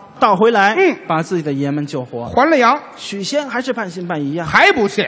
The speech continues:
Speaker 1: 这怎么回事呢？
Speaker 2: 嗯。
Speaker 1: 啊？难道我说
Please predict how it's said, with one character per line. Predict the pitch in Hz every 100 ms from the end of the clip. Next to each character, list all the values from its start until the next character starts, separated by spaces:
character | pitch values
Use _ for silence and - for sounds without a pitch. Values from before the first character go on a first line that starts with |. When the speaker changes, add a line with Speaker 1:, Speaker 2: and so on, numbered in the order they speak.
| -
Speaker 1:
这 | - 240
怎 | 156
么 | 135
回 | 139 160
事 | 262 208
呢？ | 165 185 156 131 117 - - 151
Speaker 2:
嗯。 | 165
Speaker 1:
啊？ | 247 262 - - - - -
难 | 202 262
道 | 240
我 |
说 | 170 269